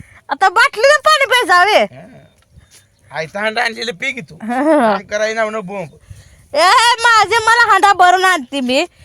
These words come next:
Speaker 1: मला काय लय लांब नाही.
Speaker 2: इथं
Speaker 1: मी
Speaker 2: डोळ्यात
Speaker 1: कवा ना कवा तर जाते.
Speaker 2: धूर जाऊन जाऊन माझं डोळं खराब व्हायला लागलं.
Speaker 1: हा, उपकार करता काय?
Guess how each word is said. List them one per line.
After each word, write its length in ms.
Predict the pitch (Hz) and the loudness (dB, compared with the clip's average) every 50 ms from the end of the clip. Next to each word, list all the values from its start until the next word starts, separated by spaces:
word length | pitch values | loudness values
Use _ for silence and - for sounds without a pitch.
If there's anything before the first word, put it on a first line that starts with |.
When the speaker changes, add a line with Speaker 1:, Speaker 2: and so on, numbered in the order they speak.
| - _ _ - | -20 _ _ -6
Speaker 1:
मला 260 | 233 240 277 311 359 | -2 0 2 2 2
काय 180 | 370 392 392 370 | 2 2 2 2
लय 220 | 349 339 349 381 | 4 2 2 2
लांब 300 | 320 311 302 302 277 277 | 2 2 2 0 0 0
नाही. 180 | 254 233 240 254 _ _ | -2 -2 -2 -2 _ _
Speaker 2:
इथं 260 | - 135 160 160 - | -20 -20 -18 -10 -4
Speaker 1:
मी 80 | 339 494 | -2 -2
Speaker 2:
डोळ्यात 160 | 554 587 440 | 0 2 2
Speaker 1:
कवा 220 | 415 427 440 453 | 2 2 2 2
ना 80 | 453 453 | 0 0
कवा 240 | - - 381 381 381 | 2 2 2 2 2
तर 140 | 302 403 | 0 -2
जाते. 260 | 302 302 330 - - 208 | -2 -2 -4 -4 -4 -14
Speaker 2:
धूर 260 | 135 156 175 202 208 | -14 -12 -12 -12 -12
जाऊन 360 | 180 165 190 190 208 208 170 | -8 -6 -6 -6 -6 -8 -6
जाऊन 220 | 185 185 196 208 | -6 -6 -6 -6
माझं 220 | 208 214 214 190 202 185 | -8 -10 -12 -12 -12 -12
डोळं 200 | 202 202 202 180 | -12 -12 -12 -12
खराब 260 | - 165 175 185 196 190 | -10 -8 -6 -6 -4 -4
व्हायला 220 | 190 180 170 170 | -4 -2 -2 -4
लागलं. 460 | 151 139 123 123 131 - _ - - | -4 -6 -16 -20 -20 -20 _ -14 -6
Speaker 1:
हा, 240 | 226 269 285 277 254 - - - - _ - | -4 0 0 0 0 -2 -6 -20 -14 _ -2
उपकार 480 | - 587 _ - - 831 831 - 659 | -2 -2 _ 0 0 0 0 2 0
करता 240 | 622 480 - - 339 | -2 0 0 -2 -2
काय? 140 | 320 277 | -2 -4